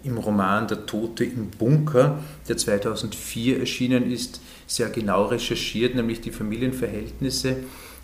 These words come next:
Ähm, sein Vater, sein leiblicher Vater war nämlich Gerhard Bast, ein S-S-Sturmbahnführer und, ähm,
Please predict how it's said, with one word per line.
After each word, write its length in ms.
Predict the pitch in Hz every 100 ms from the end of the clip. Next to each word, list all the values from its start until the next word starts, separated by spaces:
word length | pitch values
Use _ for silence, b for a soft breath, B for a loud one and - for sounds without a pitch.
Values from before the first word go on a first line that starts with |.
| - -
Ähm, 480 | 113 110 110 110 110 - -
sein 200 | - 110
Vater, 420 | - 78 101 -
sein 180 | 113 107
leiblicher 400 | 95 98 120 120
Vater 400 | - 101 104 117
war 100 | 110
nämlich 340 | 110 107 104 -
Gerhard 400 | 104 104 - -
Bast, 360 | 98 - -
ein 200 | 113 110 104
S-S-Sturmbahnführer 1400 | 120 113 - 113 - - 120 127 113 113 - 117 120 131 B B B B -
und, 520 | 123 113 110 107 -
ähm, 340 | 113 110 107